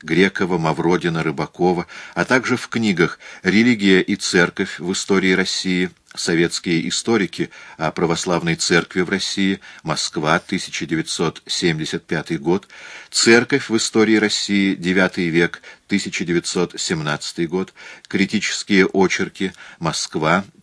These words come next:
тысяча девятьсот шестьдесят седьмой год, в книге Щапова «Княжеские уставы и церковь в Древней Руси одиннадцатого четырнадцатого веков», Москва, тысяча девятьсот семьдесят второй год, исследованы вопросы о социально-экономическом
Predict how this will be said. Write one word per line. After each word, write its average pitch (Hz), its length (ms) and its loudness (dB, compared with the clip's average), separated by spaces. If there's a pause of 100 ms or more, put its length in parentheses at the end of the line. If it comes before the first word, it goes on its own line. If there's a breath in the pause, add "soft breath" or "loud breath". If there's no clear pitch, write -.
тысяча 98 380 -2
девятьсот 80 540 0
шестьдесят 82 540 -4
седьмой 73 380 -6
год, 87 260 -6 (280 loud breath)
в - 120 -10
книге 120 360 2
Щапова 101 720 2 (160)
«Княжеские 101 800 0
уставы 104 640 0
и 101 160 -2
церковь 90 680 0 (160 loud breath)
в 80 120 -10
Древней 95 400 4
Руси 95 560 -2
одиннадцатого 87 720 -2
четырнадцатого 85 640 -2
веков», 82 420 -2 (260 loud breath)
Москва, 170 680 -2 (180)
тысяча - 360 -4
девятьсот 82 580 -4
семьдесят 82 580 -4
второй 82 300 -2
год, 76 280 -4 (380 loud breath)
исследованы 131 720 2
вопросы 123 720 0
о 101 80 -2
социально-экономическом 104 1600 -2